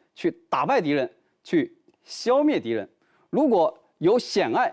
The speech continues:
可以为我方所利用，去阻击敌人，那我们当然要加以利用。如果敌人还没有摆好阵势，我们正好可以趁这个机会去打败他，这些都是我们应该做的工作。没有过多久啊，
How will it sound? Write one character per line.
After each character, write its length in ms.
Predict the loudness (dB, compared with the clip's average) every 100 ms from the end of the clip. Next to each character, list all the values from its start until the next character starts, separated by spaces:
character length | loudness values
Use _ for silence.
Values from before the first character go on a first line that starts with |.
| -8
可 160 | -6 -2
以 140 | -2
为 180 | 0 -2
我 240 | 0 -2 -2
方 280 | -2 -2
所 220 | -4 -2 0
利 100 | 0
用， 160 | 0 -4
去 120 | -8
阻 240 | -4 -4 -2
击 140 | -2
敌 80 | 0
人， 180 | -2 -2 _ -4
那 100 | 0
我 60 |
们 160 | 0 -2 0
当 180 | 0 2
然 160 | 0
要 160 | 0 -2 -4
加 180 | -2 0
以 120 | 0
利 180 | 0 0
用。 180 | 0 -6 _ _ -4
如 120 | 0
果 120 | 0
敌 140 | 0
人 380 | 0 2 0 -2 -6
还 160 | -4
没 140 | 0 0
有 120 | 0
摆 320 | -2 -2 -2
好 240 | -2 -4 -6
阵 260 | -2 0 0
势， 240 | -2 -4 _ _ _ _ -4
我 160 | 0
们 200 | 0 -2 -10 -2
正 180 | 0
好 140 | 0 -2
可 180 | -2 -4
以 160 | -4 -4
趁 180 | -4 -2
这 40 |
个 80 | -2
机 200 | -2 -2
会 180 | -2 -2
去 280 | -2 -2 -2 -4
打 140 | -2
败 160 | 0 0
他， 200 | 0 -4 _ _ -2
这 120 | 0
些 220 | 2 -2 _ 0
都 180 | 2 2
是 100 | 0
我 120 | 0
们 240 | -2 -4 _ -4
应 260 | 0 0
该 220 | 2 0
做 220 | 0 -2 -2
的 100 | 0
工 160 | 0
作。 180 | 0 -2 -6 _ _ _ _ _ _ _ _ _
没 120 | 0 0
有 80 |
过 120 | 2 0
多 140 | -2
久 140 | -4
啊， 120 | -10